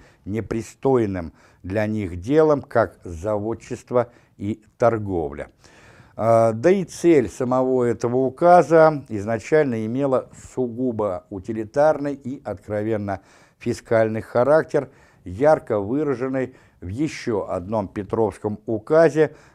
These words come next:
который был издан тогда же, в марте тысяча семьсот одиннадцатого года, который гласил:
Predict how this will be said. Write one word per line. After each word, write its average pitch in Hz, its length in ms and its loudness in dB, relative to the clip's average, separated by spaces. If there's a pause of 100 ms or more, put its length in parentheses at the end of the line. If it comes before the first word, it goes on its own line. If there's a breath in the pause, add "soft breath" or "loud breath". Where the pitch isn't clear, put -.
который 139 460 2
был 123 280 -2
издан 123 400 -8
тогда 127 520 -2
же, 90 160 -4
в 87 160 -6
марте 131 400 -2
тысяча 113 400 -10
семьсот 120 580 -6
одиннадцатого 117 640 -4
года, 104 360 -6
который 127 580 -6 (280 soft breath)
гласил: 107 680 0